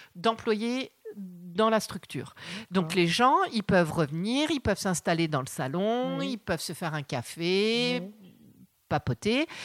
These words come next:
Speaker 1: Tu vois, donc, c'est entre l'appartement et l'hôtel, en fait.
Speaker 2: D'accord.
Speaker 1: Ok.
Speaker 2: Ok.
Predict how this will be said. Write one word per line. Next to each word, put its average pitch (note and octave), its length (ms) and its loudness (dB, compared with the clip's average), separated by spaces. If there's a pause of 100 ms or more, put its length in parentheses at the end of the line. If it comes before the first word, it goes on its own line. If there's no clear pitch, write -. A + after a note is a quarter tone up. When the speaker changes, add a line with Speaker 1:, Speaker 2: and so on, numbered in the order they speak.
(200)
Speaker 1:
Tu A#3 100 -6
vois, B3+ 140 6
donc, A#3+ 180 -2
c'est B3 140 -4
entre A#3+ 420 0
l'appartement G#3 1080 0 (100)
et C4 100 -2
l'hôtel, G#3 440 -4
en D3 60 -18
fait. - 480 -18 (260)
Speaker 2:
D'accord. E3+ 460 -10 (140)
Speaker 1:
Ok. F3 300 -10 (160)
Speaker 2:
Ok. F3+ 60 -10